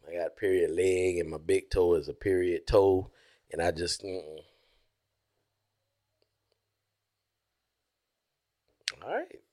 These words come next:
Well, early it was looking, it was looking promising, and two hours later, it's, it's not,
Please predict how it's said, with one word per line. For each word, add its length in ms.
Well, 180
early 360
it 200
was 380
looking, 400
it 140
was 100
looking 240
promising, 640
and 160
two 240
hours 260
later, 300
it's, 380
it's 240
not, 340